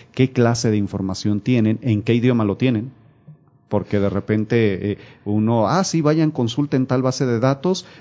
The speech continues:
eh, busquen tal y cual, eh, artículos, y de repente, oiga, profe, pues es que están en francés, o están en italiano, o están en alemán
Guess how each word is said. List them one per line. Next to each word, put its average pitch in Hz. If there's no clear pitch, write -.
eh, 107
busquen 127
tal 123
y -
cual, 117
eh, 98
artículos, 151
y 127
de 117
repente, 127
oiga, 139
profe, 147
pues 110
es 123
que -
están 131
en 131
francés, 120
o -
están 117
en 120
italiano, 110
o -
están 107
en 110
alemán 107